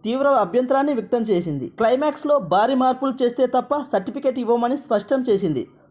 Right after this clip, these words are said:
వారు చెప్పినట్టుగానే కొన్ని మార్పులు చేసి సర్టిఫికెట్ పొందారు. డెబ్బై లక్షల బడ్జెట్తో రూపొందిన ఈ సినిమా పంపిణీ హక్కులు హెచ్డి కుమారస్వామి సొంతం చేసుకున్నారు. ఈ సినిమా రిలీజ్ అయిన తర్వాత బాక్సాఫీస్ వద్ద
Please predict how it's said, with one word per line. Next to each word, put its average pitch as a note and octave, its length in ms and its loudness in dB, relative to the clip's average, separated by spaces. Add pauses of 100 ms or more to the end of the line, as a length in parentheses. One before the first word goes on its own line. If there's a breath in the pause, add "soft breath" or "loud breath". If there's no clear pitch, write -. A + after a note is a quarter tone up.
వారు F#3 220 2
చెప్పినట్టుగానే D4 680 -2
కొన్ని A#3+ 260 -2
మార్పులు B3 500 0
చేసి B3 200 2
సర్టిఫికెట్ C4 600 -6
పొందారు. D#3 400 0 (140)
డెబ్బై F#3 300 0
లక్షల B3 320 0
బడ్జెట్తో B3+ 460 0
రూపొందిన A#3+ 420 0
ఈ G#3+ 160 0
సినిమా B3 380 -2 (140)
పంపిణీ C#4 320 0
హక్కులు C#4 380 0 (160)
హెచ్డి C#4 340 -2
కుమారస్వామి B3+ 640 0
సొంతం B3 400 -2
చేసుకున్నారు. F#3 520 -2 (440 soft breath)
ఈ A#3 120 -2
సినిమా C#4+ 300 0
రిలీజ్ C4 340 0
అయిన C4+ 140 2
తర్వాత C4+ 360 2
బాక్సాఫీస్ B3+ 720 0
వద్ద B3+ 200 0